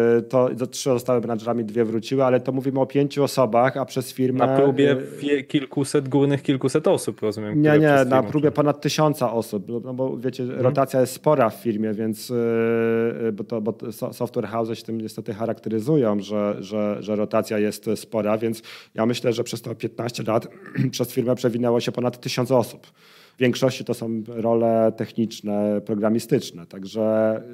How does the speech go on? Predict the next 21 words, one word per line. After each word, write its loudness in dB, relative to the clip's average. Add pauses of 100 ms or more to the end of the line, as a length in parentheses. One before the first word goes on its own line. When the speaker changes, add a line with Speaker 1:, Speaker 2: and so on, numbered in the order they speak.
(200)
Speaker 1:
y, -10
to, -2
to -6
pokazuje, 2
być 0
może 2
te 2
osoby 0
gdzieś -4
później 0
w, -10 (600)
y, -4
karierę 0
menedżerską 0
zrobiły, 2
tego -2
nie 2
wiem, -2 (880)
ale, 4
ale 4
taką -2